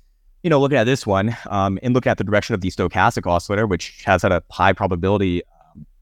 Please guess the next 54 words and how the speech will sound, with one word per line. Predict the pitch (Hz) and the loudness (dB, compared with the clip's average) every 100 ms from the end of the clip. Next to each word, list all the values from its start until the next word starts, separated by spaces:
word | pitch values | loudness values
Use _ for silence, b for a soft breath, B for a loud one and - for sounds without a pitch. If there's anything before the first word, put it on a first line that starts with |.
| _ | _
uh, | 85 82 | -8 -8
for | - 104 90 | -2 2 4
a | |
move | 104 110 | 4 2
in | 92 | 4
that | 87 82 | 4 2
direction, | 82 95 - 80 | 4 2 2 -4
in | |
this | 82 - | -4 -2
case, | 80 - - - | -4 -4 -12 -10
you | 82 | -6
know, | |
very | 78 82 | -2 0
obviously | 85 90 - 78 | 2 0 -2 -6
to | 92 | 0
the | 82 | 0
upside, | - 101 101 | 2 4 4
this | 101 147 | 2 -4
one | 156 | 0
fired | 110 104 95 | 4 6 6
off | 120 | 2
from | - 85 85 | 0 -4 -4
twenty-five | - 104 95 87 | -4 0 2 2
thousand | 98 95 82 | 4 4 2
bucks. | 92 117 - | 4 4 2
And, | 87 85 _ _ _ - _ - | -4 -4 _ _ _ -20 _ -2
you | |
know, | 113 95 | 2 2
if, | 95 - | 0 -6
if | 127 | 0
you | 135 | 4
were | 127 | 4
to | 110 | 4
add | 110 | 4
on | 113 107 | 4 0
forty | 113 107 | 0 -2
percent | - - 101 - | 0 0 0 -2
from | 110 101 92 | -2 0 2
that | 90 80 78 | 2 0 2
low, | 98 139 92 95 _ | 4 4 2 -4 _
where | - 92 | -4 0
does | |
that | 104 98 | 2 2
put | 113 | 0
Bitcoin? | 85 - 87 78 | 0 -4 -4 -2
That | 85 - | -2 0
puts | 104 | -4
Bitcoin | - 92 - 120 123 120 - | 0 -2 0 0 0 -4 -4
thirty-five, | 85 90 85 92 98 | -4 -2 4 4 4
thirty-six | 101 101 - | 0 -2 0
thousand | 90 98 87 | 2 2 2
bucks | 92 113 | -2 -2
as | 98 | -6
well. | 87 85 117 | -2 0 0